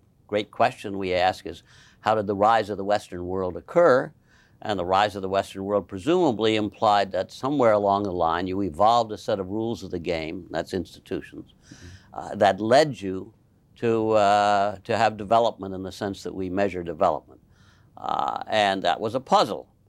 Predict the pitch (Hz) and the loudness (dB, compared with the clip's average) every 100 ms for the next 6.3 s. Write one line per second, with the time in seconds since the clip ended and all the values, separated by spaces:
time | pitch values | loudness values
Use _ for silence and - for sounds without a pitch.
0 | _ 80 82 80 95 101 107 98 92 - | _ -8 -4 -4 -4 -4 2 2 0 -8
1 | _ _ _ _ _ - 90 120 123 135 | _ _ _ _ _ -10 0 2 4 2
2 | 123 120 104 107 - 165 160 139 127 117 | 0 0 -8 -10 -4 0 2 2 2 4
3 | 160 165 139 - 135 123 123 107 107 104 | 4 2 -2 -8 -2 -2 -2 2 4 6
4 | 98 107 113 104 104 - 156 151 139 107 | 4 0 -2 0 -2 0 0 2 -2 0
5 | 113 117 110 92 156 151 131 117 113 110 | 2 4 2 0 0 0 -2 2 2 0
6 | 107 - - | -4 -10 -14